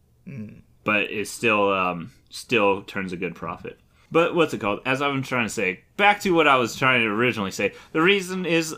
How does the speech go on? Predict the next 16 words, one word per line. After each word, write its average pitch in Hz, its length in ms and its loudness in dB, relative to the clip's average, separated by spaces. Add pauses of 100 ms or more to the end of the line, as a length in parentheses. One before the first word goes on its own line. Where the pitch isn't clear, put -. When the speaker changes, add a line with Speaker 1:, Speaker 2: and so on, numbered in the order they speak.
Speaker 2:
the 135 320 2
slow 147 240 4
motion 120 320 2
suicide 98 440 -2
is 117 160 -4
because, 151 300 -2
uh, 147 320 2 (1200)
it 147 60 4
was 147 160 2
about, 143 360 4 (480)
I 165 140 6
was 180 180 2
putting 156 400 2
in 127 360 4
twenty-one 165 720 0
hours 123 640 2